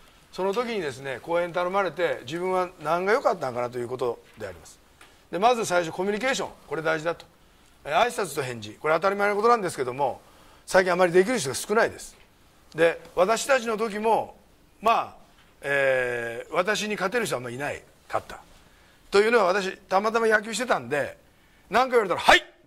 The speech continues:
言って、大きい返事できるんですね。で、広島マツダの時も行ったら、「こんにちは！広島マツダです！」いう、こんぐらいの話、あの、声で挨拶できるわけです。で、「おはようございます！」だったら目立つんですね、もうそれだけで。「お前なんかスポーツしてたんか？」「はい！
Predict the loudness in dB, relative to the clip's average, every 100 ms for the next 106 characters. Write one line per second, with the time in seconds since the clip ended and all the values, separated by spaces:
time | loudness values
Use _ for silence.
0 | -12 -10 -6 -4 -2 -2 -2 -4 -4 -6
1 | -12 -12 _ _ _ 0 2 2 4 4
2 | 4 4 4 4 0 -2 -4 -2 0 0
3 | 0 2 6 8 6 4 _ _ _ -2
4 | 4 4 4 4 4 2 -4 -12 -6 -4
5 | 2 6 8 6 4 -8 _ _ _ 0
6 | 0 0 -2 0 2 6 6 6 6 4
7 | 2 -8 -6 -6 -8 -18 _ _ _ _
8 | _ _ 2 6 6 4 -2 -4 -6 -18
9 | _ _ _ _ -2 0 2 4 4 4
10 | -2 -14 -12 -8 -4 -2 -4 -6 -18 _
11 | _ _ _ 4 6 6 -2 -2 -2 2
12 | 4 4 6 10 10